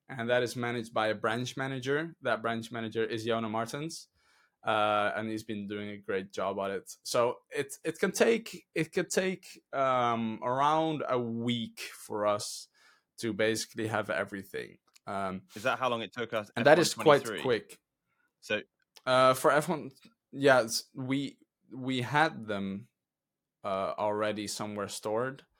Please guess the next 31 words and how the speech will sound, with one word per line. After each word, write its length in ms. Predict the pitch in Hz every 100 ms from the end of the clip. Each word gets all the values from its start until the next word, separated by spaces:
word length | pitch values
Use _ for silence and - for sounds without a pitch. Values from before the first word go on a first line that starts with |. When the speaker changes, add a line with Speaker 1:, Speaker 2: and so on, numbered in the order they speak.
| _ _ _ _ _ -
Speaker 1:
but 480 | 101 92 95 - -
we 140 | 110
couldn't 260 | 113 110 98 _ -
publish 300 | 101 101 -
them 340 | 95 85 123
before 240 | - 117 95
the 60 | 98
game 400 | 98 110 117 143
launched. 380 | - 135 156 - _ - -
Speaker 2:
Mm. 220 | 101 95
Speaker 1:
So, 500 | 113 110 107 104 -
um, 760 | 104 104 104 104 98 101 95 _ _ _ _ _ _ _ _ _
basically, 1040 | 135 120 131 135 131 - 127 123 120 - -
we 220 | 123 120
had 180 | 123 135
the 60 | 143
baselines, 920 | 135 131 127 120 113 113 113 - - _ _ _ -
we 80 |
got 160 | 113 107
them 140 | 123
published, 600 | 120 123 123 117 110 - -
uh, 400 | 104 104 92 90 95
basically 340 | 156 156 156 117
straight 320 | - 127 110
away. 300 | 107 110 107
So 260 | - 110 - - _ -
people 240 | 139 135
that 180 | 127 117
had 280 | - 127 123 -
early 320 | 127 123 -
access 640 | 120 - - 262 - -